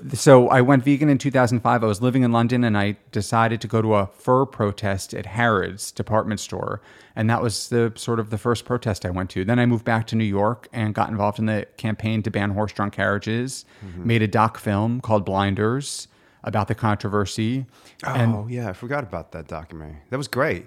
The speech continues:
Speaker 1: Oh, thank you. Yeah, that was really a labor of love. I didn't know what I was doing. I, I just, I was out there on the hack line where the horses are picking up customers, and I thought I could probably do more than this. You know, I don't, I could do more than just hand out information and protest. And so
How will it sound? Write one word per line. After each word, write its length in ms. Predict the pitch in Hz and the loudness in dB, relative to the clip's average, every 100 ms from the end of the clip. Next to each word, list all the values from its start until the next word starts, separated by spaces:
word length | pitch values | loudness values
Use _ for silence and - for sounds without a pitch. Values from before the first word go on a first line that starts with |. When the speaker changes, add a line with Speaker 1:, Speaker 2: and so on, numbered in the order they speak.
| - 120 | -8 -2
Speaker 1:
Oh, 220 | 123 95 | 0 0
thank 320 | - 120 110 | 2 0 2
you. 320 | 101 90 85 - _ _ | -2 -2 -6 -12 _ _
Yeah, 200 | - 139 | 6 8
that 120 | 107 135 | 8 6
was 140 | 151 | 4
really 180 | 151 131 | 2 2
a 80 | 117 | 2
labor 260 | 113 110 | 2 4
of 120 | 107 113 | 2 4
love. 200 | 113 98 | 4 4
I 60 | |
didn't 140 | 104 110 | 4 4
know 100 | 101 | 4
what 140 | 107 | 4
I 40 | |
was 160 | 120 113 | 4 2
doing. 320 | 110 110 110 | 2 2 2
I, 120 | 101 - | 0 2
I 80 | 151 | 2
just, 240 | 180 180 | 4 4
I 60 | 143 | 4
was 120 | 139 | 4
out 240 | 135 151 - | 4 2 4
there 380 | 165 156 143 | 2 4 2
on 180 | 123 123 | 2 2
the 240 | 120 113 107 | 2 2 2
hack 300 | 127 123 127 | 4 4 4
line 500 | 113 104 98 113 117 | 2 2 2 0 0
where 220 | 117 117 | 4 4
the 80 | 110 | 2
horses 460 | 104 135 131 107 - - | 2 0 0 -4 -8 -2
are 100 | 107 | -2
picking 320 | - 135 123 | 0 -4 0
up 280 | 117 107 - | 0 -2 -8
customers, 800 | - 131 - 110 95 104 131 - _ - - - - | 0 0 2 0 2 0 -4 -10 _ -20 -20 -20 -10
and 680 | 151 127 123 117 113 113 107 - - | 0 4 6 4 4 2 -2 -14 -6
I 500 | 123 120 120 123 113 | -2 0 2 2 0
thought 320 | - 131 127 | -2 2 2
I 60 | - | 2
could 160 | - 175 | -4 -4
probably 220 | 175 156 | -2 0
do 120 | 135 | 0
more 200 | 113 117 | 2 2
than 140 | 104 92 | 2 0
this. 460 | 87 - - - - | -2 -6 -10 -8 -2
You 100 | 117 | 2
know, 140 | 107 | 2
I 60 | 117 | 2
don't, 120 | 113 | -2
I 80 | 117 | -4
could 140 | 131 | -4
do 140 | 117 | -2
more 220 | 110 107 107 | -2 0 0
than 120 | 104 | -2
just 200 | 104 - | -4 -4
hand 200 | 107 104 | -4 0
out 180 | 98 - | -2 -2
information 520 | 104 107 104 95 104 | -6 -2 -2 -2 -4
and 140 | 98 95 | -4 -2
protest. 520 | 107 107 95 95 - | -2 -2 -4 -6 -6
And 140 | 104 | -6
so 360 | - 113 110 | -2 0 0